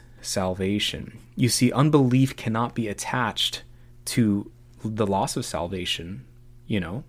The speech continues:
period. It can't, lest a moment of very real fear in the face of death, like a momentary lack of faith, would produce hell for a potentially lifelong Christian. Someone who's believing in God all their life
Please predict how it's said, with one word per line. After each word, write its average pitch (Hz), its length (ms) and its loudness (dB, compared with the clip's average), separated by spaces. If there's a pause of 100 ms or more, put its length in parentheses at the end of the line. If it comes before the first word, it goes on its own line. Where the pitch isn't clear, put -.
(420)
period. - 380 -2 (540)
It 120 100 2
can't, - 420 0
lest 123 480 6
a 120 80 4
moment 131 480 4
of 110 240 2
very 120 480 6
real 117 420 4
fear 113 600 2
in 113 120 0
the 110 80 4
face 117 320 0
of 101 140 -4
death, 120 360 2
like 98 220 0
a 101 40 2
momentary 110 680 2
lack 98 340 -2
of 92 80 -6
faith, 131 380 -2 (400)
would 123 180 6
produce 117 360 4
hell 147 300 6
for 120 180 4
a 117 80 2
potentially 123 640 0
lifelong 113 840 0
Christian. - 540 -4 (460)
Someone 160 260 4
who's 135 140 4
believing 139 400 6
in 131 100 6
God 123 240 4
all 120 180 4
their 131 140 6
life 123 340 4